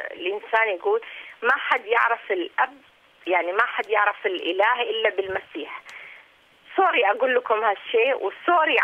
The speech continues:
على المسلمين اللي بيسمعوني، أخذت القرآن ورميته بالزبالة. سوري،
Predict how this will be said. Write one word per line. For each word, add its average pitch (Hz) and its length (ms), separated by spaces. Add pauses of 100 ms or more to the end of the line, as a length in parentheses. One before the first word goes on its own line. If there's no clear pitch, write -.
على 190 140
المسلمين 185 760
اللي 180 160
بيسمعوني، 208 760 (800)
أخذت 370 440 (1200)
القرآن 214 840 (1400)
ورميته 214 720
بالزبالة. 240 720 (2750)
سوري، 403 360